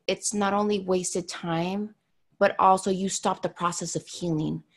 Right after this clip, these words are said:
So when you come to a place, the way that I learned to forgive was constantly telling myself that when I felt those e-, emotions of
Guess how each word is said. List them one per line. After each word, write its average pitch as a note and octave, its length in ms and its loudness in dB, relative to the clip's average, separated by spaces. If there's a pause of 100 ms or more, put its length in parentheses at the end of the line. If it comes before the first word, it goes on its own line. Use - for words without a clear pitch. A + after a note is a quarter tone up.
(280)
So - 160 -2
when G3 180 2
you G#3 120 2
come A#3 280 0
to A3+ 180 2
a F3 40 4
place, F3+ 720 0 (300)
the G3 80 0
way G3 160 4
that G3+ 100 4
I F#3 160 6
learned F#3+ 440 2
to - 120 -8
forgive E3+ 640 0 (340)
was F#3+ 240 0
constantly G3 580 -2
telling F#3+ 300 -4
myself F3 380 -4
that E3+ 140 2
when F3 140 2
I F3+ 60 2
felt G3 260 0
those F3+ 180 -2 (200)
e-, G3 180 0
emotions G3 420 4
of E3+ 100 2